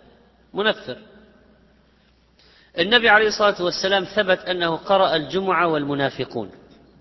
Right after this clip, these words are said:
قرأ الجمعة والمنافقون. جاء واحد قال: "أنت منفر،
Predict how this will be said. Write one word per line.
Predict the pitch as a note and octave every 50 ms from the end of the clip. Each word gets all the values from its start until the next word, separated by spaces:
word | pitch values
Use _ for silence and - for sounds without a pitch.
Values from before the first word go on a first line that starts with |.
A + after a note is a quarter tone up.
| _ _ _ _ _ _ _ _ _ _ _ _ _ _ _ _ _ _ _ _ _ _ _ _ _ _ _ _ _ _ _ _ _ _ _ _ _ _ _ _ _
قرأ | - F3 F3+ E3+ C#3+
الجمعة | B2+ A#2 C#3 E3 F#3 F#3+ F3+ F#3+
والمنافقون. | F#3 F3+ E3+ D#3 C#3+ B2+ - A2+ A2 - A2 G2+ G2 - - - - - - - - _ _ _ _ _ _ _ -
جاء | G3 G3+ G3+
واحد | G#3 F#3+ F3+
قال: | F3 - - G#3+ A3 A3
"أنت | A3 G3+ - A3
منفر، | A#3+ A#3+ G#3 - - - D#3+ D3+